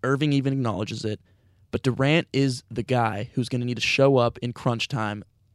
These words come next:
day in and day out, in order for this Nets team to have any,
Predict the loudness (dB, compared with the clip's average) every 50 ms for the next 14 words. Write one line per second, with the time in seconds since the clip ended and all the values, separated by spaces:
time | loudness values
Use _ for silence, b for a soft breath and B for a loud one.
0 | _ _ -4 -2 0 0 0 0 -2 -2 -2 -4 -4 -6 -4 -2 0 0 2 0
1 | 0 -2 -4 -6 -4 -4 -4 -4 -4 -4 -4 -4 -4 -2 -2 -2 -2 -4 -4 -8
2 | -6 -6 -4 -2 -2 -2 -2 -2 -2 -2 0 0 0 0 -2 -4